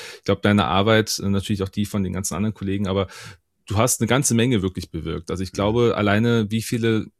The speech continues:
Speaker 1: Menschen ich kenne, die mit den Klonen einfach eine, ein-, eine tiefe Verbindung, also du hast
Speaker 2: Ja,
Speaker 1: Tech angesprochen,
Speaker 2: ja.
Speaker 1: also gerade Tech wird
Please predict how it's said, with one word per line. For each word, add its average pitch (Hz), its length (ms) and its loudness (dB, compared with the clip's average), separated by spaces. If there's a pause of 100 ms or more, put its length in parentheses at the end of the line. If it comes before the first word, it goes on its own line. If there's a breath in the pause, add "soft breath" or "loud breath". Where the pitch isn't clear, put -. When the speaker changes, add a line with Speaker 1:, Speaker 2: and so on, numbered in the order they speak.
(240)
Speaker 1:
Menschen 113 420 2
ich 113 120 -4
kenne, 117 300 0
die 107 340 -4
mit 101 180 -6
den 107 120 0
Klonen 110 420 2
einfach 107 400 -2
eine, 107 460 2
ein-, 92 180 -4
eine 104 180 0
tiefe 135 380 -4
Verbindung, 120 520 -2
also 107 180 -2
du 107 60 -2
hast 104 120 -2
Speaker 2:
Ja, 180 220 6
Speaker 1:
Tech - 80 -4
angesprochen, 110 400 0
Speaker 2:
ja. 190 100 8
Speaker 1:
also 98 240 -2
gerade 110 300 -2
Tech 120 260 -4
wird 117 160 -2